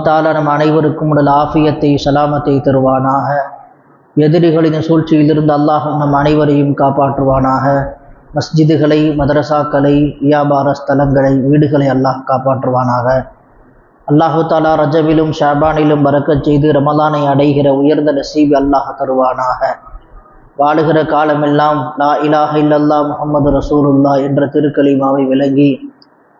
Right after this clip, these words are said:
அதன்படி வாழ்ந்து ஈமானோடு மரணிக்கிற உயர்ந்த நசீபை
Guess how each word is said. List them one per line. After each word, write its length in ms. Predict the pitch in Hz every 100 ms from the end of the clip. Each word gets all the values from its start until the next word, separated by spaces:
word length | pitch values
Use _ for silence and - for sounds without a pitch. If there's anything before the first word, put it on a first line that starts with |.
| _
அதன்படி 520 | 151 151 165 165 160 160
வாழ்ந்து 460 | 151 151 156 156 156 151
ஈமானோடு 520 | 151 151 156 156 156 147
மரணிக்கிற 560 | 143 147 151 139 147 147 143 - - - - - -
உயர்ந்த 420 | 147 156 165 151 151
நசீபை 520 | 139 - 156 147